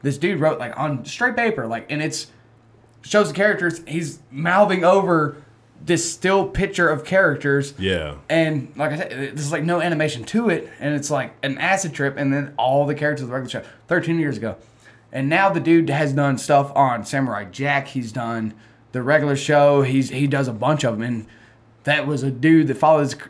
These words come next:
Speaker 1: even though if most parents knew that their kids were watching this dude's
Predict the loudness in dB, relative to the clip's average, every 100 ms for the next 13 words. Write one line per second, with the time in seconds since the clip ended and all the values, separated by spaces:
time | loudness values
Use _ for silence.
0 | _ 0 4 6 6 2 -2 -14 _ _
1 | _ _ _ _ -4 -4 -4 -4 0 0
2 | 0 -2 0 0 0 2 2 -2 -2 0
3 | 0 2 2 2 2 0 -2 -2 0 2
4 | 2 -2